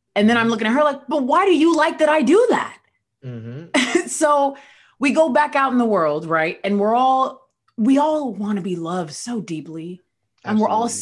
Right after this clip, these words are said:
Speaker 1: secretly so scared, and we're big babies running around in an adult body.
Speaker 2: Absolutely. Absolutely.
Speaker 1: You know, and I, and I,
Speaker 2: I
Speaker 1: I know now that I'm a big baby running around in a cute little body, and I'm like, "Oh God, you're also,"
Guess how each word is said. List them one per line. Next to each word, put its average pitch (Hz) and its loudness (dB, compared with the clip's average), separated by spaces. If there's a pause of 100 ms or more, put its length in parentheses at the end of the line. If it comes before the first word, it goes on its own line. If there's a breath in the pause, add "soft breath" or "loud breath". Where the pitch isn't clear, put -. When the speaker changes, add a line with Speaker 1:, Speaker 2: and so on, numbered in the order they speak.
Speaker 1:
secretly 202 -4
so 240 -4
scared, 170 -4
and 175 -6
we're 175 -6
big 214 -2
babies 170 -4
running 180 -6
around 156 -10
in 151 -14
an 147 -16
adult 151 -8
body. 113 -6
Speaker 2:
Absolutely. 113 -10
Absolutely. 123 -6
Speaker 1:
You 254 2
know, 226 2
and 240 0
I, 226 -2
and 240 -6
I, 220 -2
Speaker 2:
I 226 -6 (520)
Speaker 1:
I 294 -2
know 262 2
now 208 0
that 196 0
I'm 269 2
a 262 2
big 185 -2
baby 151 -4
running 143 -6
around 139 -8
in 139 -8
a 139 -10
cute 139 -10
little 143 -8
body, 131 -6
and 180 -6
I'm 160 -4
like, 147 -6 (160)
"Oh 160 -4
God, 139 -4
you're 147 -10
also," 147 -8